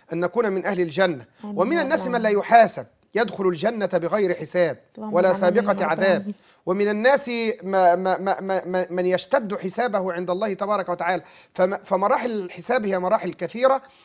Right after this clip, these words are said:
Speaker 1: آه، لا يعلم بها إلا الله عز وجل. ال-، ال-، السؤال الثاني كان بتسأل عن إيه؟
Speaker 2: كيف تنجو منها؟
Speaker 1: آه، تنجو ب-، بالقرب من الله، كثرة الصلوات، كثرة الاستغفار، كثرة قراءة القرآن،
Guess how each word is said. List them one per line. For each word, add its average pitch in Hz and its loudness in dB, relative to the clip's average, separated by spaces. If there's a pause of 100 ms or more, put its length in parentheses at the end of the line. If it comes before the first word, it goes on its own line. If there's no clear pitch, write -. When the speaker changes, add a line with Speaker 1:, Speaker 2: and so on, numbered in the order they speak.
(280)
Speaker 1:
آه، 185 4
لا 220 8
يعلم 226 6
بها 202 4
إلا 202 0
الله 190 6
عز 175 2
وجل. 208 2 (420)
ال-، 185 0
ال-، 185 0
السؤال 202 -4
الثاني 190 -8
كان 160 -12
بتسأل 170 -10
عن 139 -8
إيه؟ 226 -8 (120)
Speaker 2:
كيف 262 0
تنجو 247 -4
منها؟ 202 -8 (640)
Speaker 1:
آه، 143 -8
تنجو 277 2
ب-، 233 0
بالقرب 220 -2
من 202 -2
الله، 180 4
كثرة 190 0
الصلوات، 180 4 (320)
كثرة 196 -4
الاستغفار، 180 2 (220)
كثرة 226 -2
قراءة 190 2
القرآن، 185 0